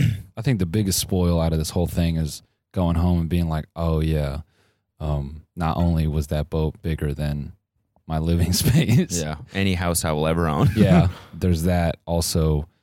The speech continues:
Speaker 1: I, um, have to cook for myself now.
Speaker 2: Yeah.
Speaker 1: And I don't know if I'm gonna live because I just don't know if I can cook for <laughs> myself anymore. Yeah, it's been, um, it's been, this shit,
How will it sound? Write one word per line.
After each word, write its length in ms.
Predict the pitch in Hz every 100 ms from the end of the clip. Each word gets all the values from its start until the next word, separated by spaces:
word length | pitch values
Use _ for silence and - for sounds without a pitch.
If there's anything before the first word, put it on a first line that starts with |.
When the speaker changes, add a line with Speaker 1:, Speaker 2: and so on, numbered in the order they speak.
| _ _ _ _ _ _ _
Speaker 1:
I, 300 | 78 85 82
um, 260 | 78 73 71
have 220 | 90 -
to 80 | -
cook 240 | - 80
for 120 | -
myself 480 | 80 71 - 65 -
now. 220 | 71 58 -
Speaker 2:
Yeah. 200 | 85 98 - - - - - -
Speaker 1:
And 200 | 82 80
I 100 | 80
don't 120 | 80
know 140 | 80 78
if 100 | 78
I'm 80 | 82
gonna 180 | 80 78
live 400 | 78 78 76 -
because 280 | - - 78
I 120 | 80 78 -
just 180 | 85 -
don't 100 | 73
know 80 |
if 120 | 73 73
I 60 |
can 120 | 76
cook 200 | 76 80
for 80 | -
<laughs> 20 |
myself 500 | 123 - - 554 -
anymore. 640 | 139 123 131 131 135 135 131 143 117 - - - - - _ - - - - - - - - -
Yeah, 220 | 117 101
it's 120 | 113 -
been, 200 | 139 117
um, 440 | 95 90 80 78 _ _ _ -
it's 160 | -
been, 300 | - 87 117 -
this 180 | - 294
shit, 300 | - 80